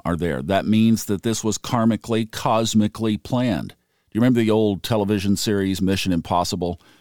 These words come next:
where the instruct-, and then they, of course, turned it into movies, but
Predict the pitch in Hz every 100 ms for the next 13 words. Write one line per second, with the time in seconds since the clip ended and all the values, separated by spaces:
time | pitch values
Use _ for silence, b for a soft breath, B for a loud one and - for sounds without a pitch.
0 | b - 82 82 71 - b 92 87 -
1 | 107 95 80 95 92 76 _ - 90 -
2 | - 87 78 78 69 85 78 67 - B
3 | B B 90 71